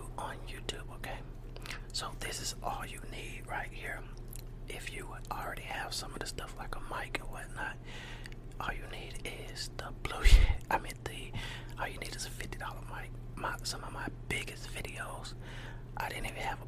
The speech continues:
Blue Yeti or a hundred dollar mic. I was literally using a fifty dollar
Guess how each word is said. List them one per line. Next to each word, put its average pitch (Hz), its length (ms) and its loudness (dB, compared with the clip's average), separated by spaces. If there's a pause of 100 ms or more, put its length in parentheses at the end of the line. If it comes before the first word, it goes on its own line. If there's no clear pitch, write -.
Blue - 120 -8
Yeti - 380 -4 (280)
or - 340 -4 (120)
a - 200 -2 (160)
hundred - 280 -2
dollar - 240 -4 (160)
mic. - 300 -2
I - 100 -4
was - 180 -4 (100)
literally - 460 -4
using - 580 -4 (1080)
a - 100 -6
fifty - 340 -6
dollar - 280 -6